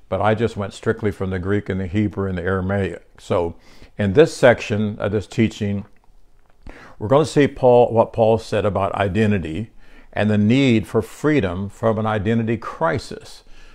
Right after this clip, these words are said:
And if, if, if there's any one thing that the world needs today is a freedom from an identity crisis. People just don't know who they are.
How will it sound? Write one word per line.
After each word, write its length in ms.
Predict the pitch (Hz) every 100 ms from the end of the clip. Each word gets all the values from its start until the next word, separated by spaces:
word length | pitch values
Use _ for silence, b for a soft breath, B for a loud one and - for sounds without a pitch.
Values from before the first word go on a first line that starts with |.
| b b
And 180 | 107 101
if, 160 | 98 -
if, 260 | 113 - -
if 200 | - 110
there's 200 | 120 104
any 260 | 143 160 151
one 360 | 113 139 135
thing 280 | - 139 131
that 140 | 95
the 80 | 104
world 360 | 95 113 113 98
needs 280 | 110 117 -
today 480 | 101 87 120 113
is 160 | 101 95
a 80 | 101
freedom 500 | - 120 123 98 92
from 200 | - 98
an 60 | 98
identity 440 | 101 101 107 90
crisis. 540 | - 98 101 - 90
People 380 | - 127 123 113
just 240 | 95 98 -
don't 200 | 98 95
know 140 | 90
who 160 | 87 85
they 160 | 85
are. 320 | 87 - -